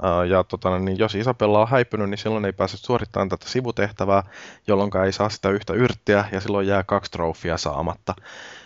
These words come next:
Ja tän takia sitten niin, niin hakkasin hetken aikaa päätä seinään, yritin keksiä, että millähän mä pystyisin ton kikkailemaan, mut ei onnistunut.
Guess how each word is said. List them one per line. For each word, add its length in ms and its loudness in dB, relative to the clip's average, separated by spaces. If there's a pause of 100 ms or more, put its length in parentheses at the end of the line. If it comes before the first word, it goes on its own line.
(420)
Ja 260 4 (960)
tän 200 4
takia 320 0
sitten 340 -6
niin, 180 -4
niin 220 -6 (440)
hakkasin 460 -2
hetken 280 -2
aikaa 300 0
päätä 340 2
seinään, 460 -2
yritin 320 -2
keksiä, 260 0
että 120 -2
millähän 360 0
mä 160 2
pystyisin 540 -6
ton 140 -4
kikkailemaan, 760 0
mut 160 -6
ei 180 4
onnistunut. 640 -2